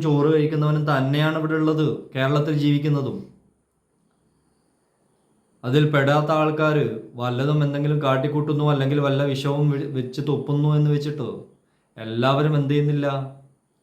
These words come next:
അത് ഉൾക്കൊള്ളണം എന്നില്ല. ഉം. അപ്പോ ഇതിൻ്റെയൊക്കെ പിന്നിൽ നിങ്ങൾ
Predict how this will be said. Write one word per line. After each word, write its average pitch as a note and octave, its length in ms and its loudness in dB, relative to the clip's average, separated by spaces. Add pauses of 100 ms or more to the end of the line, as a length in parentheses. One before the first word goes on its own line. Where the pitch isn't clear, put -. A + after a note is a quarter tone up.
(220)
അത് A#2+ 200 -8 (160)
ഉൾക്കൊള്ളണം B2 580 -4
എന്നില്ല. A2 260 -2 (1400)
ഉം. B2 240 -2 (1600)
അപ്പോ B2+ 180 0 (1600)
ഇതിൻ്റെയൊക്കെ B2 500 0 (100)
പിന്നിൽ C3+ 340 2 (1080)
നിങ്ങൾ B2+ 240 -2